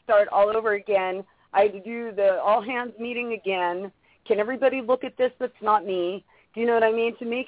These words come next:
sure that everything was okay again and okay again. And then I had to go,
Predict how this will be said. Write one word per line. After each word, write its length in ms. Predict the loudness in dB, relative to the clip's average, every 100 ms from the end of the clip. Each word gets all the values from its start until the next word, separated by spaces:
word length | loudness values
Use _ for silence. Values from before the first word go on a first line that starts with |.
| -6
sure 140 | -2
that 140 | 2 2
everything 420 | 0 -4 -6 -6 -8
was 120 | -4
okay 500 | -4 -6 -8 -4 -4
again 260 | -4 -6 -4
and 120 | -4
okay 460 | -4 -6 -8 -6 -6
again. 240 | -4 -6
And 100 | -4
then 80 | -2
I 160 | -2
had 140 | -2 -6
to 60 |
go, 360 | -4 -2 0